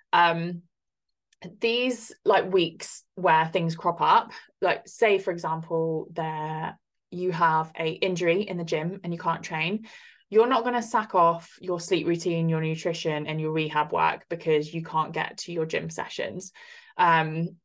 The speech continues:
you're going to make sure that you implement those things so that you can get better. And you can't beat yourself up because you physically can't train because you've hurt yourself. So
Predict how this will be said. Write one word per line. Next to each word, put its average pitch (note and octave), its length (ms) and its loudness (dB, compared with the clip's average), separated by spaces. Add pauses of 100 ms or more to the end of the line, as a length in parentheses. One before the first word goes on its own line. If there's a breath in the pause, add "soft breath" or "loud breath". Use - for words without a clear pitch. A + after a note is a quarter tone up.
(840)
you're F#3+ 240 6
going G#3 280 4
to G#3+ 100 2
make F#3 220 0
sure F#3 140 -2
that E3+ 80 -8
you E3+ 180 -2
implement E3+ 480 -2
those D#3+ 240 2
things D#3 440 -2 (180)
so F3+ 220 4
that D#3 120 0
you E3 120 -4
can E3 140 -8
get - 180 -4
better. C#3+ 520 -4 (260 loud breath)
And F3 100 -4
you E3+ 60 0
can't - 240 4
beat F3 140 0
yourself D#3+ 320 -2
up D#3 140 2
because D#3+ 200 -8
you E3 80 -6
physically G3 420 2
can't D#3+ 260 -4
train D3+ 240 -6
because D#3+ 240 -8
you've D#3+ 100 -6
hurt - 260 -2
yourself. - 500 -6 (340 loud breath)
So F#3+ 580 4